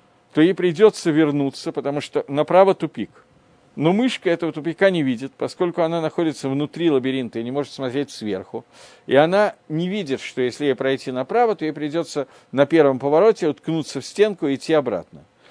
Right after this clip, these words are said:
Поэтому для, для неё сейчас есть полная свобода выбора, куда пойти, направо и налево, несмотря на то, что я знаю, что в конечном результате она всё равно вернётся и пойдёт налево. Но мышь этого не знает, поскольку моё знание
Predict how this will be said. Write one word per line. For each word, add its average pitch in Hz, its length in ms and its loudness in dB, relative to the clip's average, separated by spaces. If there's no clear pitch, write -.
Поэтому 190 360 2
для, 165 260 0
для 143 400 -2
неё 214 380 0
сейчас - 640 -6
есть 170 320 0
полная 220 440 2
свобода 165 480 0
выбора, 151 320 0
куда 139 240 0
пойти, 131 340 -4
направо 127 480 2
и 110 120 -2
налево, 165 460 2
несмотря 202 420 -2
на 185 60 -10
то, 165 140 -6
что - 180 -4
я 202 260 4
знаю, 139 340 -6
что - 180 -10
в - 40 -16
конечном 143 540 -2
результате 98 600 -8
она 151 220 0
всё 180 160 -4
равно 180 220 0
вернётся 175 500 0
и 165 40 0
пойдёт 139 400 -2
налево. 117 440 -6
Но 143 180 2
мышь 220 280 0
этого 160 220 0
не 156 160 -4
знает, 123 380 -4
поскольку 170 460 -2
моё 165 260 0
знание 131 680 -4